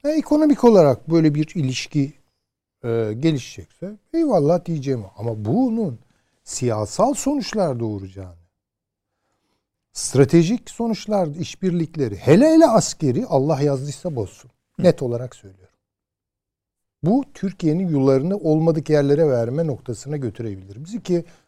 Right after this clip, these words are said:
Speaker 1: zannetmiyorum. İnşallah da yanılıyorum. Hani sizin işaret ettiğiniz o oralara asker,
Speaker 2: Hı hı.
Speaker 1: bu, bu işler öyle ol-, olamaz.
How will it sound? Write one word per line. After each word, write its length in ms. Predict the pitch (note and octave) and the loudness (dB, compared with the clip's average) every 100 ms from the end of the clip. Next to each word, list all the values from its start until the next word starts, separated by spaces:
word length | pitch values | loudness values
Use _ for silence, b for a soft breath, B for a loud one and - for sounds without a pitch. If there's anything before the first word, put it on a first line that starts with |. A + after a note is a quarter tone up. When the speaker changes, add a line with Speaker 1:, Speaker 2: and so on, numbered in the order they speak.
| _ | _
Speaker 1:
zannetmiyorum. 840 | A#2+ D3 F#3 F#3 - A2+ F#2+ F2+ _ _ | 2 4 6 4 2 -6 -12 -16 _ _
İnşallah 600 | C#3 A#2+ A2 G#2+ G2+ - | -6 -6 -8 -10 -10 -2
da 60 | G#3+ | 0
yanılıyorum. 460 | D#3+ D3+ C3 F#2 - _ _ _ _ _ | 2 2 0 -2 -8 _ _ _ _ _
Hani 180 | A#2+ A#2+ | -6 -6
sizin 320 | - C3 B2+ | -6 -6 -4
işaret 500 | C3+ - C3 D#3 E3 | -6 -2 0 0 0
ettiğiniz 500 | G3 - B2 A2+ G2+ B2 | -4 -4 -6 -6 -8 -6
o 240 | A#2 B2 | -6 -4
oralara 440 | C3 B2+ B2 B2 C3 | -4 -2 -2 -2 -4
asker, 520 | A#2 - D#3+ E3+ E3 _ _ | -8 -4 0 0 -2 _ _
Speaker 2:
Hı 60 | C3 B2 | -6 -6
hı. 120 | D3+ G#2+ F#2+ - _ C3 | -6 -10 -14 -14 _ -16
Speaker 1:
bu, 380 | B2+ E3 D#3 | -8 -8 -6
bu 140 | C3+ D#3 | -6 -6
işler 420 | - - C3+ C3 - _ _ _ _ _ | -4 0 0 0 -8 _ _ _ _ _
öyle 220 | C3+ B2 | -2 -2
ol-, 260 | A#2 A2 A#2 - | -2 -4 -6 -8
olamaz. 500 | B2 G2+ G2 D#2+ _ | -6 -6 -8 -16 _